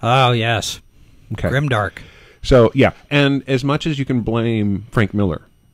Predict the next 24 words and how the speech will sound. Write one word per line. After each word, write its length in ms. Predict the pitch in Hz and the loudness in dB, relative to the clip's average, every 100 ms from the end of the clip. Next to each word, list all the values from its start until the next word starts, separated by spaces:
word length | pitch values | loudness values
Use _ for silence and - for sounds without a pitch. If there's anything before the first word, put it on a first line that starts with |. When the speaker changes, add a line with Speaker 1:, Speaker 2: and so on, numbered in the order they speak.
| _ | _
Speaker 2:
for 160 | - 101 | -6 -2
a 40 | 95 | 2
lot 160 | 95 | 4
of 80 | 98 | 2
the 60 | 92 | 0
Grimdark, 500 | 98 98 85 - - - | -2 -2 -4 -8 -20 -10
you 140 | 98 | -4
can 220 | 110 101 | -2 -2
blame 580 | 92 104 107 113 107 98 | -2 0 2 2 0 0
Watchmen 600 | 92 95 98 - 87 82 - - | -2 -2 -2 -4 -6 -6 -10 -6
for 80 | |
the 140 | 95 90 | -4 -2
other, 320 | 92 90 73 _ _ | -2 -2 -4 _ _
all 160 | - 85 | -6 -4
the 180 | 78 69 - | -4 -8 -12
Grimdark. 380 | - 73 67 - - | -12 -10 -10 -14 -12
Speaker 1:
Yeah. 180 | 82 67 _ - - - - - - | -10 -10 _ -20 -20 -20 -20 -20 -2
Speaker 2:
For 200 | 113 107 | 2 4
as 240 | 104 - - | 4 2 0
influential, 680 | 143 - 175 170 - 151 - 120 - - | 0 2 2 0 0 -4 -2 -4 -4 0
influential 640 | 127 143 170 143 131 104 | 0 2 2 0 0 -2
as 80 | 92 | -2
Watchmen 440 | 85 82 - 85 | -2 -4 -4 -4
was, 360 | 78 - - - | -4 -8 -14 -18